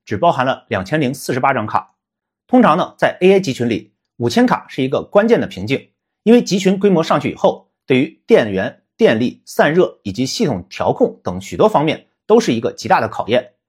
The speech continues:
显然，相比于动辄十万卡、二十万卡互联的英伟达，摩尔线程的K U A E集群技术仍然需要进一步的完善和考验。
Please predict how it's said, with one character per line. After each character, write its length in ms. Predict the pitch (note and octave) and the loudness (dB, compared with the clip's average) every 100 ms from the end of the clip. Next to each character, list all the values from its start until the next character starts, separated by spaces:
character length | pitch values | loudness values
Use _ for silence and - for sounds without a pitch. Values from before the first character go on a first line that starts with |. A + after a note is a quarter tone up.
| _ _ _ _ | _ _ _ _
显 160 | C#3+ | 0
然， 240 | C3+ G3 - | 0 -2 -6
相 200 | - G#3+ | -2 0
比 120 | F#3 | 2
于 80 | A2 | 0
动 200 | - E3 | -2 -2
辄 160 | A2+ B2+ | -2 -4
十 220 | - - | -6 -2
万 120 | A3+ | 0
卡、 320 | C3 G#2 - - | 0 -6 -8 -2
二 120 | G#3 | -2
十 120 | - | 0
万 100 | D#3 | -4
卡 140 | A#2 D#2+ | -4 -6
互 140 | - | -2
联 100 | B2 | 0
的 80 | A#2+ | 0
英 120 | D3+ | 0
伟 100 | G#2+ | 0
达， 260 | F#2 - _ _ _ _ | 0 -2 _ _ _ _
摩 120 | G3+ | 2
尔 80 | A3+ | 2
线 160 | A3 D#3 | 2 -2
程 120 | C#3 | 0
的 160 | D3 - | -2 -2
K 140 | - | -2
U 120 | D3+ | 2
A 40 | F3 | 2
E 140 | F3+ | 0
集 180 | G2 C3 | -2 -8
群 180 | C#3 C3 | -6 -4
技 120 | D#3+ | -4
术 260 | - G2+ _ _ | -4 -8 _ _
仍 120 | - G3+ | -2 2
然 100 | F#3+ | 2
需 120 | G3 | 2
要 140 | - | 0
进 180 | - G#3+ | 0 -4
一 40 | |
步 100 | B2+ | -2
的 80 | A2 | -2
完 200 | E2+ E2 | -4 -6
善 160 | - A2 | -2 -4
和 120 | G#2+ | -4
考 200 | G#2 - | -6 -4
验。 220 | G#2+ - | -2 -4